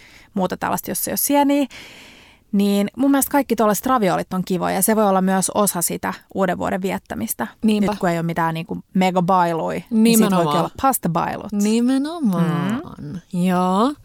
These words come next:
Speaker 2: Mun täytyy avata tätä mun vihkoa, että mitä muuta mä oon kirjoittanut.
Speaker 1: Hei,
Speaker 2: Hmm.
Speaker 1: mulla tuli mieleen vielä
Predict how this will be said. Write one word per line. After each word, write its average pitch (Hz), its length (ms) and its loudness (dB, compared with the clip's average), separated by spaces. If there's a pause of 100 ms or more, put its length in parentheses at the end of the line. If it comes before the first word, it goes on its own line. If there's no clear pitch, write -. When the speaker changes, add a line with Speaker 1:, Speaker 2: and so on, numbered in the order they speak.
(560)
Speaker 2:
Mun 202 120 -6
täytyy 175 380 -4 (120)
avata 185 380 -8 (100)
tätä 180 200 -14
mun 175 200 -10
vihkoa, - 480 -8
että - 160 -14
mitä 190 200 -14
muuta 202 300 -12
mä 202 120 -12
oon 196 180 -12
kirjoittanut. 220 960 -8 (2750)
Speaker 1:
Hei, 202 100 6
Speaker 2:
Hmm. 202 140 8
Speaker 1:
mulla 226 140 2
tuli 247 140 2
mieleen 185 420 2
vielä 165 280 -4